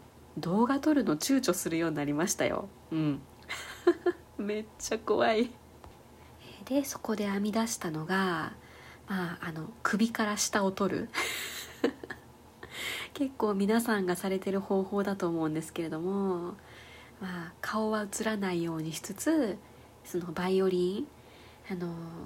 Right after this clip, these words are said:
指板を押さえる指とか、あとは弓の軌道が見えるような形で動画を撮ったりするように、工夫するようになりました。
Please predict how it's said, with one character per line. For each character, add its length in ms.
指 160
板 260
を 140
押 120
さ 180
え 60
る 80
指 260
と 140
か、 500
あ 60
と 180
は 300
弓 300
の 100
軌 160
道 220
が 100
見 220
え 40
る 60
よ 160
う 60
な 100
形 400
で 460
動 200
画 100
を 80
撮 120
っ 20
た 160
り 100
す 140
る 80
よ 180
う 60
に、 280
工 300
夫 20
す 160
る 80
よ 120
う 20
に 80
な 100
り 100
ま 120
し 100
た。 120